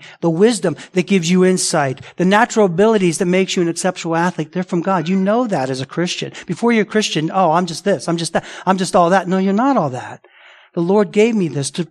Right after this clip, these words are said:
for His glory and to use for His good. So Paul says in First Corinthians four seven, he says, "Look, for who sees anything different in you? What do you have that you didn't receive? What is it? If then you received it, why do you boast as if you didn't receive it? As if it's all me, as I'm cool, I'm doing this myself."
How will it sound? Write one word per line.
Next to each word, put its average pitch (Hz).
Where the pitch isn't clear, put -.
for 156
His 175
glory 185
and 147
to 160
use 160
for 160
His 139
good. 208
So 156
Paul 170
says 175
in 175
First 175
Corinthians 185
four 175
seven, 202
he 170
says, 170
"Look, 233
for 190
who 254
sees 247
anything 233
different 220
in 165
you? 139
What 220
do 269
you 247
have 254
that 196
you 190
didn't 208
receive? -
What 202
is 254
it? -
If 220
then 262
you 262
received 240
it, 190
why 226
do 233
you 220
boast 220
as 165
if 180
you 165
didn't 165
receive 165
it? 117
As 147
if 151
it's 156
all 156
me, 151
as 120
I'm 151
cool, 147
I'm 151
doing 151
this 147
myself." 143